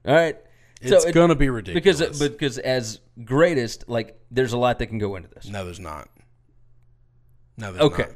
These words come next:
Speaker 1: It,
Speaker 2: The
Speaker 1: come on.
Speaker 2: number, the number one quarterback in the history of the world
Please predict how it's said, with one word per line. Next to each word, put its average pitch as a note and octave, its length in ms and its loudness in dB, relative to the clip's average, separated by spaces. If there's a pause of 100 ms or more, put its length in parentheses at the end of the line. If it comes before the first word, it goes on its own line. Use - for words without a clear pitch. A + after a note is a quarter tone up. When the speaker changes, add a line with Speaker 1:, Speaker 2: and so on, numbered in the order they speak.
Speaker 1:
It, B2 240 -6
Speaker 2:
The - 80 4
Speaker 1:
come D3+ 60 6
on. D#3+ 40 4
Speaker 2:
number, E3+ 240 2 (140)
the D3 100 0
number F3 240 2
one D#3 200 0
quarterback B2 500 -4
in G#2+ 100 -8
the G2+ 60 -8
history A2+ 380 -8
of G2+ 100 -10
the G#2+ 80 -8
world F#2+ 640 -8